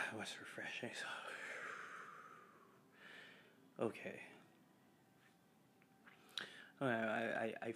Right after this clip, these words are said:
feel pretty hyped about it, 'cause it was just so surreal.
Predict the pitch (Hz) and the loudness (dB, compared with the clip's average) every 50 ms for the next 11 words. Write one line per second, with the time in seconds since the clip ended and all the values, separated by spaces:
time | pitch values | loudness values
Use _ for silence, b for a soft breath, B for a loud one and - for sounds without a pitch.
0 | - - - 123 120 113 113 - - - 117 - 110 95 - - - - 117 - | -2 4 8 10 10 10 8 4 2 2 4 4 4 -2 0 0 8 8 8 8
1 | - - 113 - - 107 107 104 - - - - - - - - - - - - | 8 2 2 4 4 4 4 4 2 0 -2 -4 -6 -6 -6 -6 -12 -14 -16 -8
2 | - - - - - - - - - - - - - - - - - - 120 117 | 2 2 2 2 2 -4 -16 -20 -20 -20 -20 -18 -18 -20 -20 -20 -6 4 6 8
3 | 117 113 110 113 110 - 113 101 - - - - 107 107 110 113 113 117 117 117 | 8 10 8 6 4 2 0 0 2 2 4 8 10 12 12 12 12 12 12 12
4 | 113 104 123 123 113 98 95 | 12 10 8 6 6 6 4